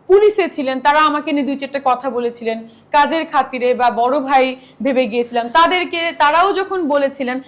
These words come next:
তাদেরকে নিয়েও সে এখন নিউজ ছাড়তেছে ইচ্ছা করে। কেন ভাই, তোমার আমার সাথে তো শত্রুতা কেন? তোমার কি আমি কখনো গার্লফ্রেন্ড ছিলাম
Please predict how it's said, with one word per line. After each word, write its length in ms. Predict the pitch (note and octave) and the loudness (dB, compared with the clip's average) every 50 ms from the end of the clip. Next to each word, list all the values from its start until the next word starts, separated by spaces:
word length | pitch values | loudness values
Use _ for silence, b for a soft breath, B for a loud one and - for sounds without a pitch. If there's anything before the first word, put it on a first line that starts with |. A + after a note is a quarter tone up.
| B B - | B B 0
তাদেরকে 420 | F4 F4+ - G4 F#4+ F#4+ F#4+ G4+ | 2 2 2 2 0 0 0 0
নিয়েও 260 | F4+ F4 F4+ F4+ E4+ | 0 2 0 -2 -2
সে 120 | E4+ - D4+ | 0 2 2
এখন 260 | C4+ B3 C4+ C4 A#3+ | 2 2 0 -2 -2
নিউজ 340 | A#3 A3 G#3+ G3+ - - - | -2 -4 -6 -8 -10 -14 -12
ছাড়তেছে 480 | - F#3+ D#3 - _ F#3 - - D#3 - - | -10 -10 -10 -10 _ -20 -20 -20 -20 -10 -8
ইচ্ছা 360 | D#4+ E4 E4 - - B3 G3+ | -8 -8 -8 -8 -8 -8 -8
করে। 240 | - - - - - b b b b b - | -8 -10 -14 -16 -18 b b b b b 0
কেন 280 | F#4 G4 G#4 G#4 G4+ | 2 2 2 0 -2
ভাই, 240 | E4+ E4+ F4 F4 F4 F4 B B B - | -2 -2 -2 -4 -4 -8 B B B -4
তোমার 240 | F4+ F4 F4 F4 E4+ | -2 0 2 4 4
আমার 160 | E4+ E4 E4 | 2 2 0
সাথে 180 | E4 C#4 - | -4 -8 -8
তো 100 | C4 D#4+ | -8 -8
শত্রুতা 400 | - - D#4 C4+ A3+ B3 A3+ A#3 | -6 -4 -6 -6 -6 -6 -4 -4
কেন? 220 | G3 F#3+ F#3 F#3 F#3 | -4 -4 -8 -10 -8
তোমার 280 | - C#4+ C#4+ D4 D4 | -4 -2 -2 0 -2
কি 100 | D4 D#4 | 0 0
আমি 120 | D4+ C#4+ C#4+ C4+ | 0 0 0 0
কখনো 280 | C#4 C#4 C#4+ C#4 C#4 | -2 -2 -2 -2 0
গার্লফ্রেন্ড 560 | B3+ A3+ G#3+ G#3 G#3+ G#3 - C4 C4 C4 B3+ | 0 2 2 2 0 -2 -4 -4 -4 -4 -6
ছিলাম 420 | - - E4 A4 A#4+ D4 B3 B | -8 -6 -4 -2 -2 -2 -4 B